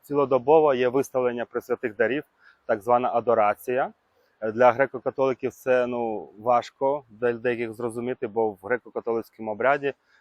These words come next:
е, якби це не, м, практикується. Але в римо-католицькому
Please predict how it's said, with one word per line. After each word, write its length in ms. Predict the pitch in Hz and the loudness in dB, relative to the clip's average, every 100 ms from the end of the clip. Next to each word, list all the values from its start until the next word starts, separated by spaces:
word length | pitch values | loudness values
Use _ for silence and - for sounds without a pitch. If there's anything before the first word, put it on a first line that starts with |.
| _ | _
е, 240 | 104 110 110 | -4 0 0
якби 360 | 113 107 113 | -2 -2 -4
це 380 | - - 127 131 | -2 2 4 4
не, 380 | 120 117 123 120 _ _ _ _ - | 0 0 -2 -4 _ _ _ _ -18
м, 160 | 107 104 | -16 -6
практикується. 840 | 123 - 131 - 107 82 - _ _ _ _ _ _ _ _ _ _ | -4 -2 -6 -8 -8 -8 -14 _ _ _ _ _ _ _ _ _ _
Але 140 | 110 113 | -8 -4
в 60 | |
римо-католицькому 1000 | 135 175 175 170 170 170 - - 165 175 | -4 -4 -4 -6 -6 -6 -8 -8 -6 -6